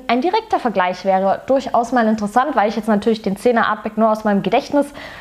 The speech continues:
gekramt habe und der da einfach sehr abgespeichert war unter Asche und Zitrone. Ähm, ja, sechzig Euro ist dann leider doch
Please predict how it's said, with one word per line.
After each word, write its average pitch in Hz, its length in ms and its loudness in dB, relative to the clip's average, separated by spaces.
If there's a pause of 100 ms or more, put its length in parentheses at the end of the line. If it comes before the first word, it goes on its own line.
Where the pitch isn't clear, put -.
(100)
gekramt 262 720 2
habe 262 360 2
und 247 200 0
der 247 120 2
da 233 160 2
einfach 214 480 -2
sehr 226 380 2 (120)
abgespeichert 208 680 0
war 196 200 2
unter 202 340 0 (320)
Asche 220 340 2
und 220 300 2
Zitrone. 220 500 2 (1120)
Ähm, 240 440 2 (680)
ja, 269 180 2
sechzig - 440 0
Euro 294 240 4
ist 285 140 -2
dann 247 100 2
leider 247 340 2 (1200)
doch 254 320 2